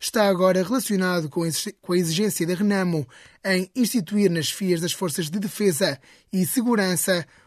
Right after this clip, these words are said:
um sistema de paridade com a Frelimo. O governo de Timor-Leste quer que a Guiné-Bissau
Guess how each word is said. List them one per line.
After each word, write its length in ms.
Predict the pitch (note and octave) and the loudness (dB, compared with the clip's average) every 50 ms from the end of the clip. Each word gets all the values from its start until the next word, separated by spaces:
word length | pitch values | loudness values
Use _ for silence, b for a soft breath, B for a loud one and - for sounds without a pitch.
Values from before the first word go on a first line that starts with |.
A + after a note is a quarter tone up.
| b b | b b
um 100 | - A3 | 0 0
sistema 520 | F#3+ - A#3+ F#3 - - G#3+ G3+ G3 F#3+ F#3 | 2 2 2 0 0 0 0 2 4 4 2
de 80 | F#3 | 2
paridade 560 | F3 - C#4 C4+ A#3+ F3 F3 E3 D#3+ D#3+ C3 - b b b b b _ | 0 0 0 2 2 2 2 2 0 0 -2 -6 b b b b b _
com 300 | _ - G3+ F3+ F3 F#3 - - | _ 2 2 2 4 0 0 0
a 120 | G3 F#3+ | 0 0
Frelimo. 640 | - - G#3+ F#3+ F3 E3 F3 F3+ E3 D#3 C#3 A#2 - _ _ _ _ _ _ _ _ _ _ _ - _ _ _ _ _ _ _ _ _ _ _ _ _ _ _ _ _ _ _ _ _ _ _ _ _ _ | 2 2 2 2 2 2 2 0 0 0 -2 -4 -8 _ _ _ _ _ _ _ _ _ _ _ -20 _ _ _ _ _ _ _ _ _ _ _ _ _ _ _ _ _ _ _ _ _ _ _ _ _ _
O 140 | - G3+ G3 | 0 0 2
governo 540 | E3 F#3+ G3 E3 G3 G#3+ G3+ F#3 G3 G3 F3+ | 2 2 2 2 4 4 4 4 4 4 2
de 100 | G3 F#3+ | 2 2
Timor-Leste 600 | - A3+ G3+ G3+ G3+ F#3 F#3 F#3 F#3 D#3+ - - - | 2 4 4 4 4 4 2 2 2 0 -2 -4 -2
quer 220 | - G3 F#3+ E3 | 0 0 0 0
que 160 | - - A3+ | -2 0 0
a 20 | A3 | 2
Guiné-Bissau 800 | F#3+ A3+ A3+ A#3 A3 A3 G#3 - - G3+ F#3+ F3+ F3 E3 B | 2 2 2 2 2 2 0 0 0 2 2 2 2 0 B